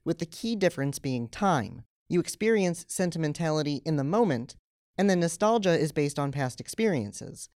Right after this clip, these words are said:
From a neurological level, nostalgia is a chemical reaction in the brain, just like feelings of happiness or sadness.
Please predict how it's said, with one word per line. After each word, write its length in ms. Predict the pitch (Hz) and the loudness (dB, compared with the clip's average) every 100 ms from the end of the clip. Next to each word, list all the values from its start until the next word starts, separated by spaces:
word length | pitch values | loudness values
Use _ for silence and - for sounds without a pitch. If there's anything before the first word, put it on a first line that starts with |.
| _ _ _ _ | _ _ _ _
From 200 | - 233 | 0 2
a 20 | 214 | 6
neurological 680 | 208 190 185 240 233 - 127 | 6 6 8 6 4 -2 0
level, 420 | 120 113 135 - - | 0 0 -4 -6 -6
nostalgia 540 | 170 - 214 233 233 | -4 2 2 4 4
is 140 | 185 180 | 4 0
a 40 | |
chemical 380 | - 196 202 180 | -2 -2 0 0
reaction 460 | 170 160 156 - | 0 0 0 -2
in 100 | 156 | -2
the 80 | 139 | -2
brain, 460 | 135 202 143 101 - _ | 0 2 2 -2 -10 _
just 260 | - 254 - | 2 2 4
like 180 | 226 208 | 4 4
feelings 360 | 208 190 175 | 2 2 2
of 80 | 160 | 0
happiness 600 | 151 160 156 143 131 - | 0 0 2 0 -2 -6
or 140 | - 127 | -10 -6
sadness. 640 | - 208 135 - - - | 2 2 2 -4 -12 -18